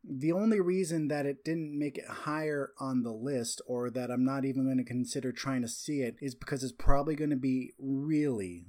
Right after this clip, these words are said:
limited release. Like, this is a film that's only gonna go to areas that have significant Indian populations. And that's why every year at the Academy Awards, when they talk about the best foreign film, most of us haven't heard of half of 'em.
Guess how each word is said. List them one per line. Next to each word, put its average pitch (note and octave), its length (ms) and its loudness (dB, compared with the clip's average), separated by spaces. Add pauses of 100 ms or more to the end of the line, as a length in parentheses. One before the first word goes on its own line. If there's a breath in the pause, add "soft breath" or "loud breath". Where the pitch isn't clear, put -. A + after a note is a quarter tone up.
limited A#2+ 500 0
release. G#2 680 -10 (220)
Like, B2+ 160 -8
this F3+ 200 2
is F3+ 100 -4
a E3+ 60 0
film C#3+ 440 2
that's A#2+ 380 -6
only D3+ 240 -2
gonna D3 240 -2
go C3+ 480 -2
to C3+ 320 -8
areas C#3+ 500 -2
that A#2+ 160 -4
have C#3 580 -4
significant C3+ 920 -4 (140)
Indian A#2+ 360 -2
populations. C3+ 1000 -6 (220)
And D#3+ 180 0
that's F3 380 4
why E3 500 4
every F3+ 380 4
year D#3 400 4
at C3 180 -4
the C3+ 80 0
Academy D3+ 520 -2
Awards, A#2 600 2
when A#2+ 80 0
they B2+ 80 2
talk C#3 240 -4
about C3+ 200 -2
the C3+ 40 -4
best C#3+ 400 -4
foreign B2+ 320 -2
film, A2+ 480 -4 (140)
most D3+ 380 0
of C#3+ 100 -4
us C3+ 160 -2
haven't C#3 260 0
heard D3 260 -4
of C3 80 -4
half F3 400 -6
of A#2 140 -4
'em. C2 260 -12